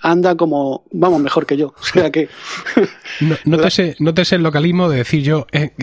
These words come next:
Speaker 2: eh, soy de aquí, de Alicante, claro, yo estoy aquí en Murcia, Alicante
Speaker 1: Claro.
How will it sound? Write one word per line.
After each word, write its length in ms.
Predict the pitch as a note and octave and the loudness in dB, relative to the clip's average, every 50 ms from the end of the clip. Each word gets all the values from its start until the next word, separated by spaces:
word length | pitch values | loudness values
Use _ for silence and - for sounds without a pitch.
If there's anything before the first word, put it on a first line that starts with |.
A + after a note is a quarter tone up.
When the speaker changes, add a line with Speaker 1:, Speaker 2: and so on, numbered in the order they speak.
| A2+ - - | -10 -6 -4
Speaker 2:
eh, 180 | D3+ D3+ B2 A2+ B2 | -4 -4 -4 -4 -4
soy 220 | - - - A#3+ A#3+ | -4 -2 -2 -2 0
de 120 | - G3+ | 0 0
aquí, 280 | E3 C#3 - B3+ C4 G#3 | 0 0 0 0 0 0
de 80 | D#3 C3+ | 0 -2
Alicante, 360 | B2+ B2+ C#3+ G3 G3+ F3+ C3+ | -2 -2 -2 -2 -2 -2 -2
claro, 160 | C#3+ E3 D3+ | 0 0 0
yo 60 | B2+ C3 | -2 -2
estoy 160 | - - E3 | 0 0 -2
aquí 160 | D3+ D3 D3+ - | 0 0 0 0
en 80 | - E3 | 2 2
Murcia, 320 | F3+ F3 - - G3+ G3+ | 2 0 0 -2 -2 0
Alicante 480 | D#3+ B2+ B2+ F3+ D3 D3+ D3 - E3 D3+ | 0 0 0 0 0 0 0 0 -2 2
Speaker 1:
Claro. 220 | - E3+ C#3+ C#3 | 2 2 2 2